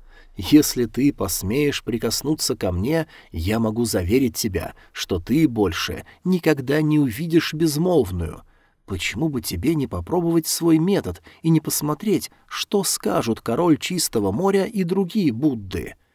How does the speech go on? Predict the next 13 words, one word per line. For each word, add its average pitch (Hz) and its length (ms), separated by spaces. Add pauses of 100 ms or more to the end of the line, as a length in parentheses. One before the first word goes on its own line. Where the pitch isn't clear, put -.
(260)
«Это 92 440
планета 120 520
Мэка», 123 580 (240)
прорычал 151 640
герцог 135 560
Кровавый 113 580
Убийца. 85 640 (460)
После 92 400
этого 92 400 (180)
его 135 300
окутал 156 460
красный 151 480
свет, 165 480